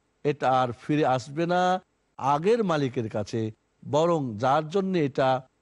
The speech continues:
দিয়েছে সেই এটার ভোগ করবে এবং পরবর্তী তার আত্মীয় স্বজনরা ভোগ করবে। তাহলে এই যে তিন প্রকার ওমরা আমরা জানলাম, এর মাধ্যমে আমাদের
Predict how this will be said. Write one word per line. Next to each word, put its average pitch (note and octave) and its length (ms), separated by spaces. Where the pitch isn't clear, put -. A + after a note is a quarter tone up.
দিয়েছে D3+ 460
সেই G3 320
এটার A#2+ 360
ভোগ B2 220
করবে G#2 340
এবং C3 160
পরবর্তী E3 400
তার A#2 260
আত্মীয় B2+ 340
স্বজনরা A2+ 400
ভোগ F2 260
করবে। F2+ 300
তাহলে C3 220
এই G#3 160
যে B3 80
তিন B3 200
প্রকার A3+ 420
ওমরা E3 360
আমরা A#2 280
জানলাম, B2+ 500
এর C#3 140
মাধ্যমে C3+ 400
আমাদের A2+ 340